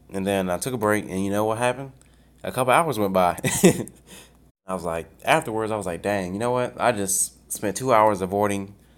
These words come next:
the work that I'm gonna have to do anyway." So I encourage you to stop avoiding if you are avoiding. Stop latching on to things that you cannot change for things that you can change. Because if you latch on to the things you can change, it'll be painful sometimes, for sure.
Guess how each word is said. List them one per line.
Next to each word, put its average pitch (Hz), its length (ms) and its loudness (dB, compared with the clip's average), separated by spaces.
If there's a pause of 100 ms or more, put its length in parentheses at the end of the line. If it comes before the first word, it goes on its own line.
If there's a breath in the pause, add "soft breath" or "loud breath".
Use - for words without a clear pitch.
the 95 80 -4
work 107 200 0
that 98 80 0
I'm 92 80 0
gonna 87 100 -6
have 117 160 -2
to - 80 -12
do 107 140 -2
anyway." 98 420 -4 (880)
So 104 160 2
I 87 160 2
encourage 107 380 0
you 120 340 -4 (800)
to 92 120 -12
stop 110 280 0
avoiding 110 400 2
if 90 120 -6
you 95 120 -2
are 87 160 0
avoiding. 85 400 -6 (720 soft breath)
Stop 107 340 2
latching 104 300 2
on 101 260 0
to 98 320 -4
things 110 240 -4
that 95 180 -6
you 104 60 -10
cannot 101 300 -4
change 117 360 -6
for 98 140 -8
things 104 240 -4
that 95 160 -8
you 90 80 -14
can 143 220 -2
change. 87 480 -8 (420 soft breath)
Because 101 240 -6
if 92 100 -6
you 101 80 -8
latch 98 220 0
on 95 160 -6
to - 200 -6
the 92 60 -14
things 101 260 -2
you 80 60 -12
can 170 220 0
change, 101 460 -4 (560 soft breath)
it'll 113 140 -6
be 123 100 -2
painful 131 400 0
sometimes, 104 680 -4
for - 100 -16
sure. 120 360 -4